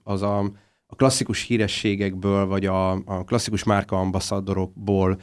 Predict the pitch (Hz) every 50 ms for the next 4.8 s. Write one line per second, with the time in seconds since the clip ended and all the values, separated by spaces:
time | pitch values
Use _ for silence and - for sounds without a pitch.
0 | - - _ _ _ _ _ - 98 98 98 101 101 90 95 92 90 90 87 90
1 | - 95 92 123 156 151 - - 101 101 95 - - - 95 92 92 90 - 101
2 | 95 92 90 92 92 95 95 92 95 95 - - 104 98 92 - - 101 95 -
3 | - 92 98 98 98 95 98 98 98 98 95 98 95 - - 104 95 92 95 92
4 | 95 92 95 95 101 101 95 90 92 92 90 92 - 110 120 135